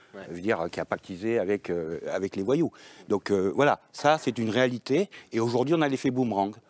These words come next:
Speaker 2: Aujourd'hui, on a, euh, des générations entières de gamins, de plus en plus jeunes, qui commencent à onze ans à Marseille comme guetteurs, et qui sont à quatorze ans, eh bien, euh, dealers, charbonneurs,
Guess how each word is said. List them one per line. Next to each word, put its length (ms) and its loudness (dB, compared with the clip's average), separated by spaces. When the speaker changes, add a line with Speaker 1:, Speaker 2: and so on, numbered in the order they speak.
Speaker 2:
Aujourd'hui, 420 -2
on 120 2
a, 220 2
euh, 100 -4
des 180 -2
générations 500 -2
entières 420 -2
de 100 -4
gamins, 440 0
de 120 -8
plus 180 -4
en 60 0
plus 160 -8
jeunes, 300 2
qui 460 -20
commencent 260 -4
à 60 2
onze 220 -4
ans 220 0
à 80 -8
Marseille 340 -2
comme 180 -6
guetteurs, 420 0
et 100 -4
qui 180 -6
sont 440 0
à 120 2
quatorze 440 -2
ans, 180 0
eh 80 -6
bien, 420 0
euh, 500 -4
dealers, 520 -2
charbonneurs, 680 -2